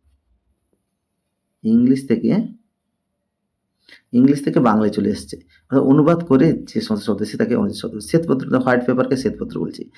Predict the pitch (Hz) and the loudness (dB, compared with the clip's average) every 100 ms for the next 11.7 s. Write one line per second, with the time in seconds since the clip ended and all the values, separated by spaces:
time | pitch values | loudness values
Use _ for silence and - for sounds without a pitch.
0 | - _ - 143 151 143 156 - 117 127 | -20 _ 0 2 4 2 -2 0 2 2
1 | 135 135 139 139 165 202 - - _ 214 | 0 0 0 0 -2 -4 -6 -18 _ 0
2 | 120 - 117 233 120 156 107 104 - 110 | 0 2 4 2 2 -2 0 -2 -4 -8
3 | - - 120 113 101 104 92 - 110 - | -12 -4 0 2 0 -4 -6 -8 -18 -20
4 | _ _ _ _ _ _ _ _ _ - | _ _ _ _ _ _ _ _ _ 0
5 | 135 127 131 117 101 - - - - - | 2 4 4 2 2 -4 -10 -12 -18 -20
6 | _ 151 156 - 139 143 139 151 156 143 | _ 0 0 2 2 2 2 0 0 -2
7 | 147 156 147 143 - - 127 127 131 127 | -2 -2 -4 -4 -10 -8 -6 -2 -2 -2
8 | 123 127 131 202 - - - - 135 139 | -2 -4 -2 -2 -4 -14 -16 0 2 2
9 | 139 147 147 - 123 - - - - 127 | 0 -2 -4 -2 0 0 -6 -12 0 2
10 | 110 123 131 - 156 - 104 110 147 - | 4 4 2 4 2 2 -2 0 -4 -2
11 | 143 147 147 131 98 87 | -2 2 4 4 2 -4